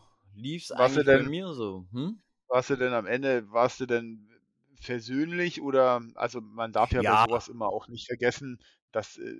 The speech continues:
Speaker 2: ist
Speaker 1: Ja,
Speaker 2: jetzt nicht irgendwie das
Speaker 1: absolut.
Speaker 2: zehnte, zehnte Turnier im Jahr, sondern das finde ich ja so, ist ja immer so in meinen Augen der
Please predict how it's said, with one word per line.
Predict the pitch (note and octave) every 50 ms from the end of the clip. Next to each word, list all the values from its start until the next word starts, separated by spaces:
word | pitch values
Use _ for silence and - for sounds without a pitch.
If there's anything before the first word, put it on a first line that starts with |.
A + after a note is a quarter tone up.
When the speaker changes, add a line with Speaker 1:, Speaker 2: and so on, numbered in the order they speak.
| - -
Speaker 2:
ist | - - E2+
Speaker 1:
Ja, |
Speaker 2:
jetzt | G#2 A2+ - - C3
nicht | C3 - - -
irgendwie | - - A2+ B2 C3 C3
das | A#2+ B2 B2 C3+
Speaker 1:
absolut. | D3+ C#3+ - -
Speaker 2:
zehnte, | - C3 C3 C#3 C#3 D3+ C#3+ B2+ - - _
zehnte | - - C#3 C#3 C#3 D3+ D3 -
Turnier | - C3 B2+ C3 C#3+ D3+ D#3+
im | E3 D3 C#3+
Jahr, | C3+ C3 C3 C#3+ D3 D3+ D3 B2
sondern | B2 B2 A#2+ B2 A#2+ A#2 A2+ - _ _ _ _ _ _ _ _ _ _
das | - A#2+ - - - _ _ _
finde | - - C3+ C3+ C#3
ich | B2 -
ja | A#2 A2
so, | G#2+ A#2 G#2 -
ist | B2 - -
ja | A#2 A2
immer | A#2 A#2 A#2 A2
so | A2 A2+ A2 A2 G#2+ G#2+ _ _ _ _ - - G2+ G#2
in | A2+ A2+
meinen | G#2 G#2 A#2 B2 B2 G2+
Augen | G2 A2+ A2+ A2+ A2 G#2+
der | G#2+ G#2 G#2+ G#2 G2+